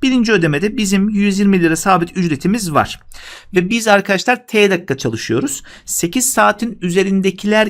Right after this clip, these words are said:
için her bir dakika için arkadaşlar on kuruş alıyoruz. Peki sekiz saat demek kaç dakika demektir? Sekiz saat demek arkadaşlar bir saat altmış dakika ise sekiz saat dört yüz seksen dakika yapar.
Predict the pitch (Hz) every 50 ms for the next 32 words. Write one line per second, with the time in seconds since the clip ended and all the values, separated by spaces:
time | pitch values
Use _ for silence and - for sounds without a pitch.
0 | - - 160 - - 156 139 123 - - - 202 208 214 190 180 175 180 170 156
1 | 143 165 165 165 - - 208 202 175 - - 151 135 135 127 127 117 113 117 117
2 | - - 240 - - - - - - - - 208 214 220 190 - - 131 120 -
3 | 123 107 104 104 104 107 - 214 202 - 202 - - 196 185 - 254 - - -
4 | 196 170 160 - - 202 202 254 262 - - - 226 202 - - 165 - - -
5 | 113 117 110 107 104 104 - - 104 - - - - - - - - - - -
6 | 175 175 - 240 - - - 190 170 156 151 - - 139 139 139 - - 127 123
7 | 120 127 123 - - 127 123 127 135 131 180 208 196 180 - - - 160 139 131
8 | - - - 143 131 - - 190 185 - - 147 127 - - 110 107 120 - 202
9 | 202 - 226 180 - 180 - - 135 123 123 - - - 175 170 170 - - 131
10 | - - - 165 160 - - 123 120 127 135 165 170 170 - 226 240 254 - -
11 | 226 147 127 120 - - - -